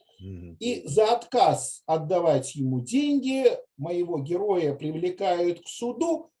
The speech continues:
Speaker 2: но здесь я хочу поставить точку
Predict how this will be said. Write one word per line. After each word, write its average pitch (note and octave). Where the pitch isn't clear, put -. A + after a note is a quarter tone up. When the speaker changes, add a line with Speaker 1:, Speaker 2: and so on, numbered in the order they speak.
Speaker 2:
но B3
здесь G3+
я G3
хочу A3
поставить F3
точку A2+